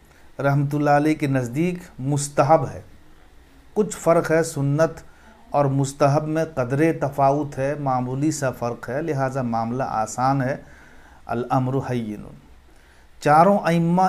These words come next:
इस पर मुत्तफ़िक़ हैं कि अत्तख़लीलु आक़दु मिन खिलालिल असाबिइल मिन, मिन खिलालिल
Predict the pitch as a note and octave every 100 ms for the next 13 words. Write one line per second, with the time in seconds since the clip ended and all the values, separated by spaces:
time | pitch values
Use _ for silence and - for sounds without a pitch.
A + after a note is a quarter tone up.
0 | E3 D3 F3 E3 D3 C#3+ - C#3+ G3+ G3+
1 | - C3+ - - - - - - - -
2 | - C#3 C#3 C3+ C3 B2+ - - - -
3 | - - D3+ - F3 - D#3+ F3+ G3+ G3
4 | F3+ E3+ F#3 - D3 E3+ G3 F3+ D#3+ D3
5 | D#3 - B2 C#3 E3 D#3 - D3 D#3 E3+
6 | F3+ F3 E3+ D3+ - B2+ - E3 E3+ D3+
7 | D#3 E3 E3 C3 - - - - C#3+ D#3+
8 | D3+ C#3+ - - - - C3+ D3+ D3+ C#3
9 | D3 D3+ E3+ E3+